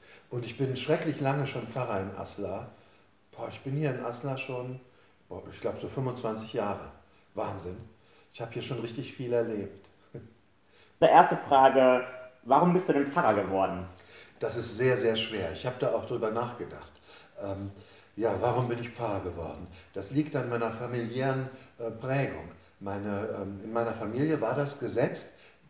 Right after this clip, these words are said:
Speaker 1: du musst den Menschen helfen. Du musst irgendwie, ähm, das ist Sinn des Lebens, dass du Menschen hilfst. Meine Mama war Krankenschwester.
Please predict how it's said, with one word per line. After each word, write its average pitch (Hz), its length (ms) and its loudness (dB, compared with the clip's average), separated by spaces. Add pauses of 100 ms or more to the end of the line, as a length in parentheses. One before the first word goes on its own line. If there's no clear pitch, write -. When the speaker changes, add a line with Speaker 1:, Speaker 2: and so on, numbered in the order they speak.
(440)
Speaker 1:
du 131 560 -2 (140)
musst - 480 -2 (680)
den 123 220 -4
Menschen 120 340 -4
helfen. 95 440 -8 (180)
Du 107 80 -14
musst 143 260 -6
irgendwie, 131 640 0 (280)
ähm, 107 300 -6 (200)
das 120 160 -8
ist - 140 -6
Sinn 151 180 2
des 139 200 -2
Lebens, 131 340 0
dass 110 180 -6
du 117 80 -10
Menschen 101 320 -6
hilfst. - 380 -10 (200)
Meine 104 220 -6
Mama 143 380 0
war 101 320 -2
Krankenschwester. 113 800 -8